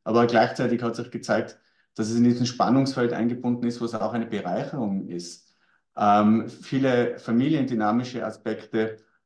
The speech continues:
haben sich auf die Ausgestaltung dieses Pflegearrangements ausgewirkt. Ähm, die jungen Menschen erfahren auch, ähm, Grenzen und, und, und Konflikte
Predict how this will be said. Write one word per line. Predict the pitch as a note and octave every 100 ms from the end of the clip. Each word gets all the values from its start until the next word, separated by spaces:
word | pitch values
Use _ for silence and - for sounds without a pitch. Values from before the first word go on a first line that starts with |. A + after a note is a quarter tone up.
| _
haben | - G#2+ B2+ C3
sich | - A#2 -
auf | -
die | A#2
Ausgestaltung | - A#2+ - A#2 A2 A2+ A#2+ A2+
dieses | A2+ A2
Pflegearrangements | - A2+ A#2+ A2+ A2 A2 - G#2+ G#2 -
ausgewirkt. | F#2 F#2 - G2+ G2+ G2 - _ _ _ _ _ -
Ähm, | G#2 G#2+ G#2+ G#2+ G#2+ -
die | A#2+ A2+ A2 G2 -
jungen | B2+ A#2+ A#2+ A2+
Menschen | A#2 A#2 B2 A#2 A2+ - - -
erfahren | G#2+ - A2 A2 A#2+ A#2 A#2 A2 -
auch, | G#2 G#2+ - -
ähm, | G#2+ G2+ G2
Grenzen | A#2 A2+ B2 D3+ - - A#2+ G#2+ G2
und, | - G#2 G2+ -
und, | - G#2+ G2 F#2+ -
und | G#2+ -
Konflikte | A2 G2+ - B2 - - A2 F#2+ -